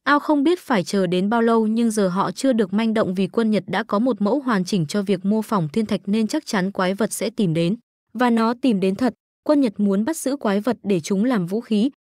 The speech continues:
nhưng địch không ngờ việc này lại gây thiệt hại đến cho chúng. Trong lúc đó, nhóm Ao đang di chuyển dưới mặt nước.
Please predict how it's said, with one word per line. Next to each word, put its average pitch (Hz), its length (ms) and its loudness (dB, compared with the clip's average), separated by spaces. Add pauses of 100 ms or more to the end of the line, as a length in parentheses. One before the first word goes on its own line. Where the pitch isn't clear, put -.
nhưng 302 180 4
địch 262 160 2
không 285 200 0
ngờ 208 180 2
việc 175 220 -4
này 185 200 0
lại 170 240 -2
gây 214 160 0
thiệt 202 180 -4
hại 190 200 -6
đến 180 220 -2
cho 202 140 -2
chúng. 185 320 -2 (360)
Trong 294 180 0
lúc 349 160 0
đó, 208 320 0 (300)
nhóm 233 240 2
Ao 269 260 -2
đang 240 240 0
di 220 160 0
chuyển 190 220 0
dưới 175 240 0
mặt 226 200 0
nước. 262 220 2